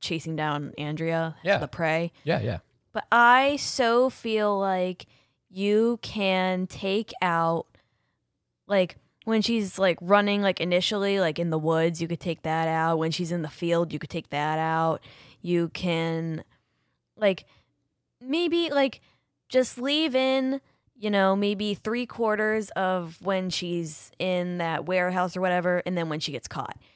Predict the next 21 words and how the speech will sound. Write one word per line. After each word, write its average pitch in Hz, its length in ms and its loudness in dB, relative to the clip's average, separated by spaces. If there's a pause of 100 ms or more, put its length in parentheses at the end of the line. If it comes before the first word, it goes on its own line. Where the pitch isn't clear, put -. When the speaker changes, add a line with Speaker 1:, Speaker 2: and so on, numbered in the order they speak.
(240)
Speaker 1:
And 247 360 -2
that 294 360 4
all 262 200 6
in 285 80 4
itself 262 340 -2
is - 140 -10
probably, 208 320 -2
like, 160 180 0
five 151 240 0
minutes. - 400 -14 (1500)
The, 226 220 -2
and 233 320 2 (800)
the 240 120 2
whole 254 240 8
thing 262 480 -2 (480)
is 214 80 -10
probably, 220 440 2
like, 202 300 2 (260)
and 269 100 4
mind 285 240 6
you, 180 200 0